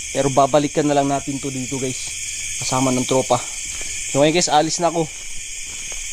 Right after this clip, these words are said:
Ah! Ah, grabe. Lakas.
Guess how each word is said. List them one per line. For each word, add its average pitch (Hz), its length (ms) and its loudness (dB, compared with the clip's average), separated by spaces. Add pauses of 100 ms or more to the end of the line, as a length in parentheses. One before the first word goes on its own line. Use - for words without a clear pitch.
(960)
Ah! - 140 2 (760)
Ah, 202 140 2 (260)
grabe. 131 240 2 (1120)
Lakas. - 560 0